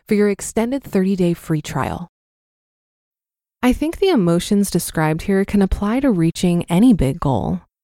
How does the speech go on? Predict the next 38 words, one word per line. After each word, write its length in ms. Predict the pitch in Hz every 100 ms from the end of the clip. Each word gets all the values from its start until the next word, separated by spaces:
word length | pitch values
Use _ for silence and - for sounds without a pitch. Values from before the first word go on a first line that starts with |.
| _ _
Initially, 580 | - 226 254 - 277 269
it's 200 | 208 -
thrilling 520 | - 185 196 214 220
and 120 | - 175
you 80 |
have 160 | 175 180
so 240 | - 208
much 220 | 247 240 -
energy 420 | 180 196 190 208
to 80 | 175
bask 580 | 160 - 202 226 - -
in 80 | 160
the 80 | 156
glory 440 | 185 180 196 202
of 120 | 175
your 140 | 165 151
achievement. 680 | - - 180 - 202 202 - _ _ _ _ -
But 120 | 247
over 220 | 254 254
time, 460 | - 294 311 277 226
you 120 | 220
might 300 | 214 294 330
realize 600 | 180 160 151 156 - -
that 160 | 202
the 80 | 202
pursuit 580 | - 202 - - 262 294
of 140 | 214 -
the 140 | 190
goal 480 | - 220 233 160 165 -
could 220 | - 320
have 180 | 330 311
been 140 | 285
distracting 680 | 240 - - 247 294 - 190
you 240 | 160 156 165
from 240 | - 196
some 380 | - 208 196 170
deeper 380 | 214 233 180 160
work. 480 | 156 180 - -